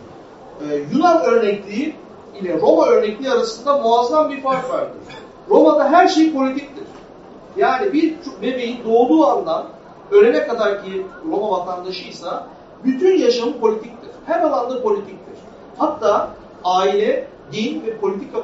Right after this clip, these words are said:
üçgeni bir Roma'nın temel özeti gibi anlatılabilir. Roma özel bir duruma sahiptir. Dolayısıyla burada bir filozofun, Cato gibi Romalı bir filozofun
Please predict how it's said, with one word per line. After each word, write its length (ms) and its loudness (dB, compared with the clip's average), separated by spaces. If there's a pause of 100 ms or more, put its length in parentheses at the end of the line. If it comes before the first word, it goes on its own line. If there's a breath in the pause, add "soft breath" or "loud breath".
(100)
üçgeni 500 -6 (340)
bir 240 -4 (320)
Roma'nın 480 2 (160)
temel 380 -2 (160)
özeti 340 -6
gibi 360 -8
anlatılabilir. 640 -4
Roma 260 0
özel 400 2
bir 80 -2 (140)
duruma 260 -8
sahiptir. 480 -18 (380)
Dolayısıyla 540 0
burada 440 0 (1040)
bir 200 4
filozofun, 520 -2 (440)
Cato 280 -4
gibi 280 -4 (300)
Romalı 400 2
bir 200 -4
filozofun 440 -6